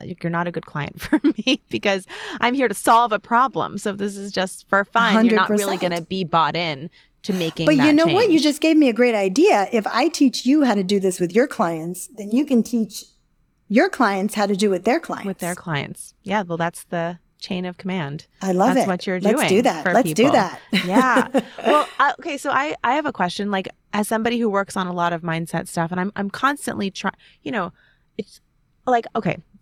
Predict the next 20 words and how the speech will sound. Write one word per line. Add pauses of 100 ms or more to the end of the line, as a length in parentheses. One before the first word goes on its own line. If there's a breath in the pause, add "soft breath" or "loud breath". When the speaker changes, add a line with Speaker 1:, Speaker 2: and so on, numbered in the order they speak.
(180)
Speaker 1:
let
me
give
you
an
example. (120)
A
lot
of
people
that
I
work
with,
one
of
their
big
mindset (180)
challenges